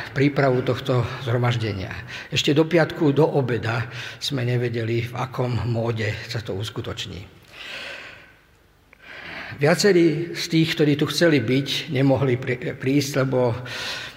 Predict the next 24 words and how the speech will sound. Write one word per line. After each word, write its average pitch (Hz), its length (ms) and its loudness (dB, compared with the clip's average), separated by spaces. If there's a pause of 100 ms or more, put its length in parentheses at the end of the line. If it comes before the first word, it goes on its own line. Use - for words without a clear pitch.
bolo 120 160 2
komplikované 131 680 2
prekročiť 127 480 -2
hranicu. 131 500 4 (1080)
Bolo 131 240 2
to 131 140 2 (420)
do 139 160 4
istej 139 260 2
miery 127 300 6
aj 117 160 2
riziko. 117 480 2 (960)
Niektorí, 160 560 6
ako 147 160 0
Daniel 123 320 2
Pastyrčák, 131 720 2
museli 127 240 4
zostať 117 400 0
doma, 113 320 -4 (640)
aby 107 320 -4 (880)
dočkali 135 560 0
na 113 160 0
výsledok 113 480 -2
testu, 104 400 0
eh, - 1040 -8